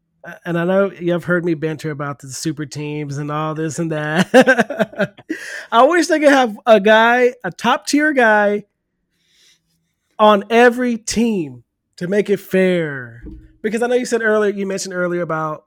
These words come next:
James Harden possibly going to Brooklyn. He wants out of Houston. And if, you know, if he goes to, if he goes to Brooklyn, you have Harden and Kyrie and, um,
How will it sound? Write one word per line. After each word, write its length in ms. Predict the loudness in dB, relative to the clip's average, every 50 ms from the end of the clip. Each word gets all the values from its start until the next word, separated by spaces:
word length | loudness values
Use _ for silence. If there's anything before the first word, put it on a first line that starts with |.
| _ -10
James 240 | -6 -6 -6 -6 -4
Harden 480 | -4 -4 -4 -4 -4 -6 -8 -10 -12 -10
possibly 300 | -8 -8 -8 -8 -8 -10
going 240 | -10 -10 -10 -10 -12
to 80 | -14 -10
Brooklyn. 580 | -8 -8 -8 -6 -6 -8 -8 -6 -6 -6 -4
He 140 | -4 -4 -4
wants 180 | -4 -6 -8 -10
out 100 | -12 -14
of 60 | -12
Houston. 640 | -10 -10 -10 -10 -10 -10 -10 -10 -10 -10 -12 -14 -16 _ _ _ _ _ _ _ _ _ _ _ _ _ -4
And 400 | 0 0 2 2 0 -2 -4 -8 _ -6
if, 180 | -6 -6 -4 -4
you 100 | -4 -2
know, 100 | -2 -2
if 100 | -4 -4
he 60 | -4
goes 140 | -4 -4 -4
to, 80 | -6 -10 -10 -12
if 180 | -10 -10 -6 -4
he 60 | -2
goes 140 | -2 -2 -2
to 40 | -4 -2
Brooklyn, 500 | -2 0 0 0 -2 -2 -2 -2 -2 -2
you 100 | -4 -6
have 140 | -6 -8
Harden 640 | -6 -6 -4 -4 -4 -4 -4 -4 -6 -6 -8 -8 -12
and 220 | -14 -18 -20 -18 -16
Kyrie 720 | -12 -8 -6 -6 -4 -4 -4 -4 -6 -6 -6 -6 -8 -10
and, 260 | -12 -14 -14 -12 -12 -12
um, 480 | -12 -12 -12 -12 -12 -14 -16 -18 -20